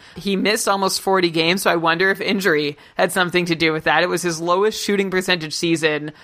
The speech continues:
of his career. So, like, this is a guy who just put pedal to the metal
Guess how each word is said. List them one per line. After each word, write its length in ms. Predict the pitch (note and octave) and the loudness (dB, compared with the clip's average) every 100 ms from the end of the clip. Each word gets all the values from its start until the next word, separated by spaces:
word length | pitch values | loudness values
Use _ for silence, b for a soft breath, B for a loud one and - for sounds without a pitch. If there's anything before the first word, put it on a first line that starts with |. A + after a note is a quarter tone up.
| B _ | B _
of 200 | F#3+ G3 | -2 0
his 220 | G3 G3 - | 0 -2 -2
career. 640 | F#3+ D#3+ D#3+ C#3 C#3 C#3 B B | -2 2 2 2 0 -2 B B
So, 120 | - | -2
like, 140 | A3 F#3 | 0 0
this 160 | A#3 | -2
is 120 | F#4+ | -2
a 60 | E4+ | -2
guy 300 | A3+ G3+ G#3+ | 0 2 2
who 100 | G3 | -2
just 240 | E3+ F3 | -2 -2
put 200 | - F#3 - | -2 -6 -4
pedal 300 | G3+ A3 A#3+ | -2 0 0
to 140 | B3 | 0
the 80 | A3+ | 0
metal 480 | F3+ E3+ F3 E3+ | 0 2 2 0